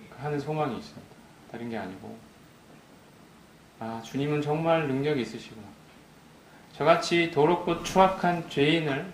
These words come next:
부르셔서 그 복음의 위대한 능력으로 그리고 그리스도의 놀라우신 그 주-, 그 주권과 그분의 영광으로 이 더럽고 추악한 죄인을 변화시키시고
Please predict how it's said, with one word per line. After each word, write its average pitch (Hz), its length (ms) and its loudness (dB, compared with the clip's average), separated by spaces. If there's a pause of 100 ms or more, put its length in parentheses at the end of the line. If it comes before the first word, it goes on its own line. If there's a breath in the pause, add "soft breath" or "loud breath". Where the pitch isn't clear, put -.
(100)
부르셔서 147 840 -4 (1200 loud breath)
그 151 220 0
복음의 175 500 2
위대한 185 460 4
능력으로 151 680 2 (1000)
그리고 165 320 2
그리스도의 175 800 4
놀라우신 165 800 4
그 143 360 -4 (600)
주-, - 200 -14 (160)
그 143 160 -4
주권과 165 840 4
그분의 160 360 0
영광으로 170 800 6 (580)
이 151 220 0
더럽고 170 400 6
추악한 180 520 4
죄인을 165 680 4 (1120)
변화시키시고 147 1080 2